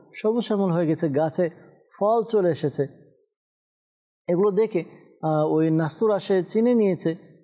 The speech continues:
ধর্মযাজক যে আল্লাহ নবী সাল্লাল্লাহু আলাইহি ওয়াসাল্লাম, অর্থাৎ আল্লাহ তাআলার সত্যিকারের নবী এবং সর্বশেষ নবী। তখন ওই মাইসারা, যিনি খাদিজাতুল কুবরা রাদিয়াল্লাহু তাআলা আনহার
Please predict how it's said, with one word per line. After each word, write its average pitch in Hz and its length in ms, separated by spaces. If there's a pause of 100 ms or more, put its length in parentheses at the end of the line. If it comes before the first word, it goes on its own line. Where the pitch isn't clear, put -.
ধর্মযাজক 165 560
যে 151 260
আল্লাহ 156 200
নবী 165 180
সাল্লাল্লাহু 156 540
আলাইহি 151 140
ওয়াসাল্লাম, 143 320
অর্থাৎ 175 180 (480)
আল্লাহ 180 180
তাআলার 196 240 (480)
সত্যিকারের 190 640
নবী 160 360
এবং 156 240
সর্বশেষ 180 680
নবী। 127 200 (640)
তখন 165 240
ওই 156 100
মাইসারা, 151 640 (480)
যিনি 156 240
খাদিজাতুল 165 600
কুবরা 165 340
রাদিয়াল্লাহু 165 600
তাআলা 165 260
আনহার 156 460